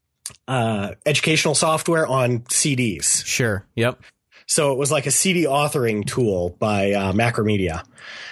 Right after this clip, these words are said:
Speaker 1: And, uh, and she was like, "So you know Flash, so you'll be able to pick it up quick." And I'm like, "All right." And she's like, "'Cause as soon as you go through this," she's like, "I'll teach you how to do it all." And then,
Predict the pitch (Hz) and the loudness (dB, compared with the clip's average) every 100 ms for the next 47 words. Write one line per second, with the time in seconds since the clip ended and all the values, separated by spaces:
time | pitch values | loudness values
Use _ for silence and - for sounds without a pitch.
0 | - - 123 113 110 107 107 107 127 110 | -14 -2 2 2 2 0 -2 0 0 2
1 | 113 - _ _ 143 127 143 127 117 147 | 0 -4 _ _ -2 0 2 2 2 2
2 | 208 226 190 202 151 - 139 147 160 160 | 4 2 2 0 0 -2 0 0 2 2
3 | 147 147 160 143 131 - 117 - 98 98 | 0 -2 -4 -2 -4 -4 -6 -6 -12 -4
4 | - 143 214 170 175 117 131 127 123 143 | -2 2 2 2 0 -4 -2 0 0 2
5 | 117 - - - - - 220 208 147 156 | 0 -2 -10 -2 0 2 2 2 2 2
6 | 190 185 185 180 147 _ _ _ _ 160 | 4 4 4 2 0 _ _ _ _ 0
7 | 151 147 160 175 214 208 156 135 139 123 | 2 2 2 4 2 2 0 0 0 0
8 | 147 - 170 170 156 151 143 156 151 151 | 0 0 0 0 2 2 2 2 4 4
9 | 151 131 131 135 127 127 | 4 2 2 4 4 2